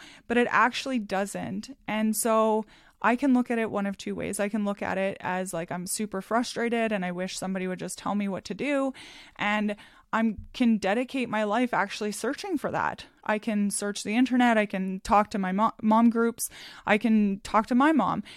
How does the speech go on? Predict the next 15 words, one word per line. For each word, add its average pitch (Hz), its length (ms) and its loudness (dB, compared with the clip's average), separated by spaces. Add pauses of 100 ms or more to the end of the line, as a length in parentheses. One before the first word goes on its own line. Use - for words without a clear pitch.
(140)
and 214 160 2
just, 226 180 0
like, 190 160 0 (240)
constantly 247 540 4
ask 220 260 0
people 220 320 0
for 196 480 -2 (320)
what 208 240 0
they 226 160 0
think 226 220 0
is 202 120 -4
the 196 60 -6
right 190 180 -4
opinion 214 420 0
and 185 240 -8